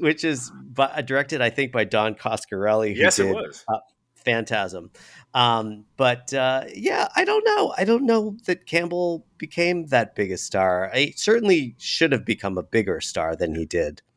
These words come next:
Speaker 2: Well, you'll note that I did say eventually sort of made Campbell a star.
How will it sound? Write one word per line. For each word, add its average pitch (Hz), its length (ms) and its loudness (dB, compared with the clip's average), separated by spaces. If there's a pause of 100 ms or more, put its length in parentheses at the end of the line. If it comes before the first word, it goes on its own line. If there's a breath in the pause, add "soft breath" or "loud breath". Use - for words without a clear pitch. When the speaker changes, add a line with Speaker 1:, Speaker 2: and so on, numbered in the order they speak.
(220)
Speaker 2:
Well, 160 320 4
you'll 160 180 -2
note 139 320 -2
that 123 100 -2
I 117 120 2
did 113 200 -8
say 104 300 0
eventually 113 1000 -4
sort 113 680 -2
of 90 340 0
made 92 320 -2
Campbell 76 720 -6
a 87 100 -4
star. 57 680 -4